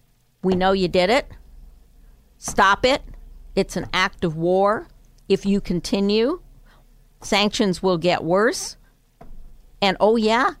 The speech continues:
it should be really clear to you from the level of detail in the indictment that if you want to play this game, we can play it better. Now, that's a capacity,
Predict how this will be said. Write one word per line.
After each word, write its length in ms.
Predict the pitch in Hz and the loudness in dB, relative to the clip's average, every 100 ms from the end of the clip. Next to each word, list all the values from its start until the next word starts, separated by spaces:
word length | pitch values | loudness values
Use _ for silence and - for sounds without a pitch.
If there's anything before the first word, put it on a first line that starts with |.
| - _ _ _ | -20 _ _ _
it 140 | 220 | -2
should 280 | - 294 311 | 0 -4 0
be 140 | 269 | 0
really 340 | 214 196 320 403 | 0 -2 0 -2
clear 340 | - 269 285 | 0 0 2
to 80 | 277 | 0
you 320 | 220 170 135 | 0 0 -2
from 300 | 123 - 185 | -2 -2 0
the 100 | 175 | 0
level 500 | 170 175 220 285 359 | 0 2 2 2 0
of 140 | 262 196 | -2 -2
detail 640 | 233 233 - 170 - - - _ _ - | -4 -4 -2 -2 -2 -6 -14 _ _ 0
in 260 | 220 240 | 2 2
the 220 | 202 220 | 0 2
indictment 720 | 226 208 190 202 - 135 - - _ _ _ _ _ _ _ _ | 2 2 2 0 -4 -8 -10 -20 _ _ _ _ _ _ _ _
that 140 | 202 | 0
if 180 | 180 - | 0 -2
you 300 | 180 233 277 | 0 2 2
want 260 | 285 240 226 | 2 2 2
to 60 | |
play 300 | 233 - 196 | 0 0 0
this 280 | 202 175 - | 2 -2 -2
game, 340 | - 151 151 147 - | -2 0 0 -2 -6
we 180 | 160 196 | 0 0
can 160 | 190 185 | 2 -2
play 280 | - 147 | 0 0
it 160 | 151 - | 0 -2
better. 380 | 120 - - - - _ _ _ | -6 -6 -10 -16 -20 _ _ _
Now, 200 | 165 165 - _ _ _ _ _ _ _ _ | 0 0 -2 _ _ _ _ _ _ _ _
that's 320 | 147 190 220 | 0 0 0
a 40 | 277 | -4
capacity, 840 | - - 233 233 233 208 165 151 | -6 -4 0 0 0 -4 -2 -6